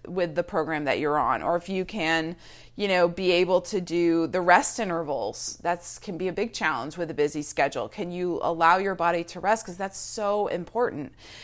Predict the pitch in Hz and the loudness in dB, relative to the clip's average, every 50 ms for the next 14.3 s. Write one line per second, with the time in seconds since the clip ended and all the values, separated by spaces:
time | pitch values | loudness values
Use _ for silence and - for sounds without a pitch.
0 | - - - - 196 - 185 190 214 240 262 277 277 - - - 262 240 233 220 | -14 -4 -2 -2 -2 0 -4 -4 -2 0 0 0 0 -2 0 2 2 4 4 2
1 | 220 220 - 208 208 202 196 190 180 196 202 190 196 196 190 - - 190 170 175 | 0 -2 -4 -6 -4 -2 0 0 0 2 2 0 -2 -2 -2 -2 0 0 2 2
2 | 185 - - 202 180 185 180 156 170 170 165 160 147 165 160 165 170 175 180 - | 0 -2 -2 0 0 0 0 0 2 2 2 2 2 0 -2 -4 -4 -4 -4 -6
3 | - 208 202 202 196 180 - 135 180 185 - 180 165 - - - 202 220 214 - | -6 -6 -6 -4 -2 0 2 2 2 0 -2 -8 -10 -8 -8 -6 -6 -4 -4 -6
4 | - 156 151 151 151 147 - - - - - - - - - 185 208 202 202 196 | -6 -6 -4 -6 -6 -8 -12 -16 -20 -20 -20 -20 -20 -14 -8 -6 -4 -4 -4 -4
5 | 190 196 185 185 196 202 208 214 202 185 180 - - - 185 190 185 165 190 185 | -2 0 0 0 0 -2 0 4 4 4 4 4 0 -4 -4 -4 -4 0 4 4
6 | 185 196 190 180 175 170 165 175 180 185 180 156 110 147 170 170 170 156 160 - | 6 6 4 2 0 -2 -4 -2 0 0 2 2 2 2 4 6 6 6 4 2
7 | - - 202 180 170 165 - - 180 165 - 175 165 165 170 170 170 170 160 160 | -2 -6 -4 -4 -4 -4 -4 -6 -8 -6 -2 0 2 2 2 0 0 -2 -4 -4
8 | - 170 165 165 156 160 156 165 156 - - 165 - - 196 165 170 170 147 170 | -2 -2 -2 -2 -2 -2 -2 -2 -4 -4 -6 -8 -8 -6 -4 -4 -4 -4 -4 -4
9 | 160 156 147 127 151 131 - - 160 170 165 165 165 165 165 147 127 165 175 170 | -4 -4 -4 -2 -2 -2 -2 -2 -4 -4 -2 0 0 0 0 0 -2 -4 -4 -2
10 | 170 156 160 147 120 139 - - - - - - - - - - - - - - | -4 -4 -4 -4 -6 -6 -8 -8 -6 -6 -4 -6 -8 -10 -16 -20 -20 -18 -18 -18
11 | - - - - 214 202 180 - 226 233 269 285 294 294 277 - - - - - | -18 -10 -2 0 2 2 2 2 2 2 2 4 2 2 0 -2 -6 -10 -14 -10
12 | - - - - 269 269 247 208 180 175 175 196 196 - 196 185 175 196 214 220 | -8 -6 -4 0 4 6 8 8 8 6 4 2 -2 -4 -6 -4 0 4 6 6
13 | 226 226 - - - 214 - - - 196 190 185 175 170 185 190 185 175 156 - | 6 4 2 0 -4 -4 -2 -2 -4 -4 -2 -2 -2 0 0 2 2 2 0 0
14 | - 156 156 - - | -2 -2 -4 -4 -6